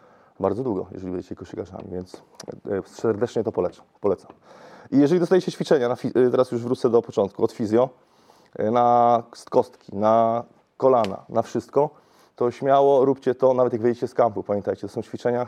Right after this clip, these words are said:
tak na, na dłużej. Jeżeli ktoś raz skręcił kostkę w swoim życiu, w swojej karierze, to już musi cały czas ją, za-, otoczyć ją opieką i wzmacniać nasze stawy. Skręcenie kostki w-, wśród koszykarzy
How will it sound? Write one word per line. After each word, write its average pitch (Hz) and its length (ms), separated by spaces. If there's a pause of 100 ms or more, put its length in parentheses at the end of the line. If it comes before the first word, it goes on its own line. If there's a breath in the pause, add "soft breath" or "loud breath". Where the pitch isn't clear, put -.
(100)
tak 117 140
na, 123 180
na 120 160
dłużej. 117 360
Jeżeli 113 220
ktoś 117 200
raz 131 180
skręcił - 380
kostkę - 360 (260)
w - 60
swoim 98 340
życiu, 101 260
w - 60
swojej 101 220
karierze, 104 440 (640 soft breath)
to 104 80
już 120 260 (140)
musi 117 240
cały 120 240
czas - 240
ją, 101 240
za-, 101 160
otoczyć 104 360
ją 110 100
opieką 107 420
i 113 60
wzmacniać 127 340
nasze 101 200
stawy. - 300 (360 soft breath)
Skręcenie 123 360
kostki 117 560
w-, - 260
wśród - 260
koszykarzy 113 560